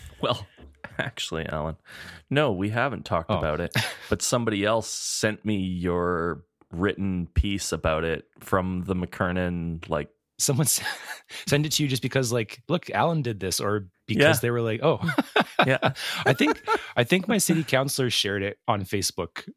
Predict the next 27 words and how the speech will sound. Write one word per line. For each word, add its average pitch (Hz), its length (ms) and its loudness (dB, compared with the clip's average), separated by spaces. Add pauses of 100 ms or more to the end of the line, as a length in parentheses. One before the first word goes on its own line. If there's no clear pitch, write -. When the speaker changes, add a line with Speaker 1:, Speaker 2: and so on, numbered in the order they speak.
(140)
Speaker 2:
uh, 98 160 0
Michael 107 260 0
Speaker 1:
Yeah, 117 180 6
Speaker 2:
Jans. 98 80 0
Speaker 1:
right. 107 240 2 (160)
Speaker 2:
Yeah, - 160 6
Speaker 1:
Yeah. 92 60 2
Speaker 2:
so 113 160 0
Speaker 1:
And 113 100 2
Speaker 2:
it 113 60 0
Speaker 1:
then 110 40 2
s-, 131 80 4
Speaker 2:
kinda 131 140 4
Speaker 1:
after 117 240 2
that, 101 280 2
somebody 98 320 0
saw 82 420 2
it, - 100 -4 (160)
and 90 180 0
then 82 80 0
they 113 80 2
Speaker 2:
Right. 82 80 0
Speaker 1:
were 82 60 0
like, 76 220 -2
"Hey, 123 280 -2
this - 320 -8
is," - 320 -10